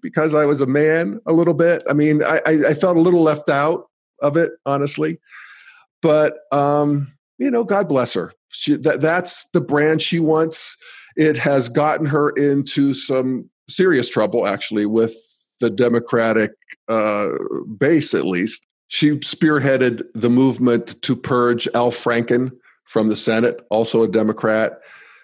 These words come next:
for, I think, what a lot of people think are pardonable offenses. So she carries that, but that's her brand. And regardless of whether she wins or not, she is a higher profile advocate for women and a good one.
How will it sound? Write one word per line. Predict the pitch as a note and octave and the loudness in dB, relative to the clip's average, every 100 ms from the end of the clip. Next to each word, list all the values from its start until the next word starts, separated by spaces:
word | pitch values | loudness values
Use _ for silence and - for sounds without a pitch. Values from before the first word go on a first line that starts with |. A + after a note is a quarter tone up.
| - | -10
for, | - A#2 A2+ A2 A2 G#2+ - - | -2 2 2 2 2 0 -2 -4
I | |
think, | A2+ A#2 A#2 | -2 0 2
what | A2+ | 2
a | |
lot | G#2+ A2 | 2 2
of | A2 | 0
people | A#2 A2 G#2 | -2 -2 -2
think | - G#2+ G#2+ - - | -2 -2 -2 -4 -2
are | G#2 | -2
pardonable | G2 - A#2+ A#2 G#2 G2 G#2+ A2 | -2 -2 0 0 -2 0 0 0
offenses. | G2 - G#2+ G#2+ A#2+ A#2+ - - _ _ - - - _ _ - | -2 -2 -2 -2 -4 -4 -10 -14 _ _ -20 -20 -20 _ _ -14
So | - D3 C3+ C3+ C3+ A#2+ - | -2 2 4 4 2 0 -8
she | - C#3+ | -2 0
carries | C#3 C#3 C3 B2+ | 2 2 2 0
that, | B2 C3 - - | 0 0 -2 -6
but | A#2 A2 | -6 -2
that's | C3 C3+ - | -2 0 -2
her | C3 | -2
brand. | C3 C3+ D#3 F#3 - - | 0 0 0 0 -4 -2
And | A#2+ A#2+ A#2+ A#2+ - - - | 0 2 2 0 -4 -14 -8
regardless | A#2+ B2+ C#3+ C#3+ D3 D3+ D3 | -2 0 2 0 2 0 0
of | C#3 | 0
whether | C3+ C3+ | 0 2
she | C3 C#3 | 0 2
wins | C3 C#3 C#3 | 2 2 2
or | |
not, | C#3 C#3 C3+ - | 2 0 -2 -8
she | - B2+ B2 - | -2 2 2 2
is | A2+ A2+ A2+ - - - - | 2 2 0 -4 -10 -14 -10
a | G#2 | -6
higher | - C3+ C#3 | -2 0 0
profile | C3+ B2 A#2+ - A#2 A2+ | 2 2 2 0 0 0
advocate | A#2 A2+ A2 G#2 G#2 F#2+ | 0 0 -2 -2 -2 -2
for | G#2 | -2
women | G2+ G#2 G#2 G#2 - | -2 0 -2 -4 -4
and | G2+ | -4
a | |
good | F#2+ F2+ | -2 -4
one. | - - | -6 -12